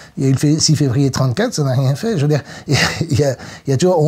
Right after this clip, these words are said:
on, on monte en épingle des trucs, on s'imagine des peurs imaginaires, on crée des peurs imaginaires, le retour du fascisme, et cetera. Mais moi, je l'ai entendu toute ma jeunesse, je suis plus si jeune, hein. Et j'attends toujours, ça veut dire que je le souhaite, mais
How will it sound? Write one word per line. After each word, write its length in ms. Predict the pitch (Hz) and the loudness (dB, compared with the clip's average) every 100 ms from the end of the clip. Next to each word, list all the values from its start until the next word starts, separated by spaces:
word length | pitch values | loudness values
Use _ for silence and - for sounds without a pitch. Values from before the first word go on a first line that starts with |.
| 165 | 4
on, 60 | |
on 40 | 165 | 4
monte 260 | 208 277 | 4 4
en 80 | 190 | 4
épingle 400 | 151 143 165 165 | 2 2 2 4
des 140 | 131 120 | 2 0
trucs, 200 | 240 247 | -2 0
on 80 | 160 | 2
s'imagine 540 | 196 180 160 160 185 | 4 4 4 4 4
des 120 | 147 | 2
peurs 240 | 131 139 131 | 2 0 0
imaginaires, 340 | 127 117 123 | -2 -4 -2
on 40 | 131 | -2
crée 240 | - 233 | 2 4
des 100 | 165 | 4
peurs 220 | 160 147 | 2 0
imaginaires, 680 | 131 127 113 117 139 226 139 | 2 0 0 -2 -2 -2 -2
le 60 | 127 | 0
retour 300 | 139 143 139 | 0 2 0
du 100 | 120 | 0
fascisme, 520 | 123 - 160 202 151 | -2 -2 -2 0 0
et 40 | |
cetera. 220 | 120 165 | 0 0
Mais 40 | 156 | 2
moi, 120 | 151 | 2
je 60 | 147 | 2
l'ai 80 | |
entendu 300 | 143 143 160 | 2 2 0
toute 220 | 165 349 262 | 2 -2 0
ma 100 | 233 | 0
jeunesse, 320 | 208 226 135 | 0 -2 -4
je 40 | 123 | -2
suis 120 | 156 | -2
plus 160 | 269 | 0
si 160 | 226 190 | 0 0
jeune, 260 | 208 185 147 | 0 2 0
hein. 160 | 165 160 - - - - _ | 0 -4 -16 -20 -20 -20 _
Et 80 | 120 | -2
j'attends 260 | 131 120 139 | -2 0 0
toujours, 400 | 160 156 254 147 | 0 2 2 2
ça 60 | |
veut 100 | 117 | 0
dire 140 | 117 127 | 0 2
que 80 | 117 | 2
je 40 | |
le 40 | 113 | 0
souhaite, 400 | - 330 175 113 | 0 0 0 0
mais 400 | 120 117 110 | -4 -4 -6